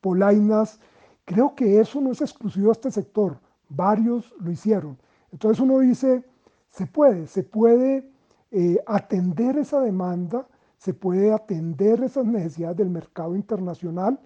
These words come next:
Lo que uno tiene es que estar atento a ver cuáles son esas oportunidades que está ofreciendo el mercado mundial para aprovecharlas.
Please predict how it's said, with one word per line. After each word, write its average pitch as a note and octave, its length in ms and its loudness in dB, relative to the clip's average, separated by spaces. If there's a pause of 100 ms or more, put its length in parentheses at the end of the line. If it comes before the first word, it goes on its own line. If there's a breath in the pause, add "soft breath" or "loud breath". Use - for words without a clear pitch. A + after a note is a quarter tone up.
(300 soft breath)
Lo G3 160 -4
que F#3 100 -4
uno G3 220 -2
tiene A#3+ 240 -2
es - 140 -8
que - 160 -6
estar A#3 300 -4
atento B3 680 -2 (280 soft breath)
a E3 140 -8
ver F#3 320 -2
cuáles C4+ 460 0
son B3+ 220 0
esas B3 280 -2
oportunidades F3+ 800 -6
que G3+ 80 -8
está F3 180 -10
ofreciendo G3 680 -2 (320 soft breath)
el F#3 100 0
mercado F3 520 -4
mundial E3 500 -4
para F#3+ 200 -4
aprovecharlas. D3+ 840 -12